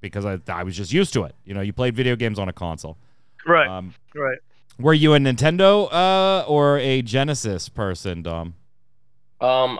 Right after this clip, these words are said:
Speaker 3: I was always a Nintendo, but I did want a Genesis, and I remember I have a similar story to, to your fondest gaming memory.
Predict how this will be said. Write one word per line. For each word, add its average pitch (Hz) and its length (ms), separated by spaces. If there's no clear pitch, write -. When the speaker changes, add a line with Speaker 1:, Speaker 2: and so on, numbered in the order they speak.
Speaker 3:
I 165 180
was 262 180
always 202 300
a 175 60
Nintendo, 117 600
but 104 120
I 101 80
did 139 220
want 202 200
a 143 80
Genesis, 101 640
and 101 100
I 104 40
remember 120 380
I 107 80
have 127 120
a 127 80
similar 113 640
story 101 360
to, 101 260
to - 280
your 101 320
fondest 101 540
gaming 104 320
memory. 101 440